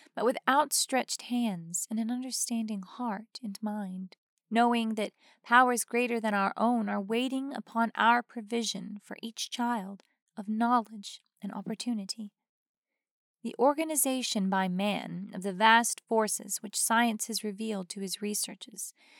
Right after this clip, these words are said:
has led him once again to a belief that intellectual forces may be organized with benefit to the state. But the individual has no place in these calculations.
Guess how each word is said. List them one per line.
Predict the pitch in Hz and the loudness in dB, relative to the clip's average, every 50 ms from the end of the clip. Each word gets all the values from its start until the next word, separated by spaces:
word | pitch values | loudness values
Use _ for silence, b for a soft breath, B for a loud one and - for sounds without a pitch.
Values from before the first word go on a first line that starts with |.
| b b b | b b b
has | 240 214 226 | -4 -2 2
led | 254 262 262 269 254 | 6 8 6 6 6
him | 233 254 247 240 | 2 -2 -2 0
once | 233 240 247 254 240 - - | 2 2 2 0 0 -2 -4
again | 254 220 247 240 233 202 180 180 180 | -2 -2 -2 0 0 0 -2 -4 -6
to | - - | -6 -6
a | 202 | -4
belief | 185 196 196 196 208 208 175 170 - - _ - | -2 -2 -2 -2 -2 -2 -4 -4 -8 -12 _ -6
that | - - - - | -6 -6 -4 -2
intellectual | 226 240 254 254 - 285 262 247 226 220 - - - - 226 | -2 -2 -2 -2 -6 -6 -4 -2 -2 -2 -4 -6 -6 -6 -6
forces | 202 - - 220 226 220 - - - - 185 - - B B B B B B B | -8 -6 -6 -4 -4 -4 -4 -6 -8 -8 -10 -10 -12 B B B B B B B
may | 214 233 262 269 | 0 2 2 2
be | 269 285 - | 0 -2 -2
organized | - 233 247 247 220 214 190 190 185 180 - - | 0 0 0 0 0 -2 -4 -4 -4 -6 -8 -8
with | 185 175 - | -10 -4 0
benefit | 233 247 247 240 196 - 180 214 226 - - - | 2 2 2 0 -2 -6 -10 -12 -12 -14 -12 -12
to | - 208 | -10 -10
the | 180 175 | -8 -6
state. | - - - - 233 220 190 - _ - - - _ _ _ _ _ _ _ _ _ _ _ _ _ _ _ - | -6 -6 -6 -6 -6 -8 -8 -10 _ -14 -16 -16 _ _ _ _ _ _ _ _ _ _ _ _ _ _ _ -10
But | 190 | -6
the | 190 185 - | -4 -2 2
individual | 214 214 220 220 214 226 220 196 208 190 175 175 180 | 2 2 2 4 2 2 0 0 0 -2 -2 -2 -2
has | 170 202 202 190 - | -2 -2 -2 0 0
no | 196 196 180 | 0 0 -2
place | 185 _ - 240 233 208 180 185 - - - - | -2 _ -4 -4 -4 -2 -4 -4 -6 -6 -6 -4
in | 196 | -4
these | 196 190 190 - | -4 -4 -6 -6
calculations. | - - 202 180 - 208 196 196 196 185 - - - 202 196 196 - - | -6 -6 -8 -6 -6 -8 -8 -6 -6 -6 -8 -8 -8 -8 -10 -10 -10 -12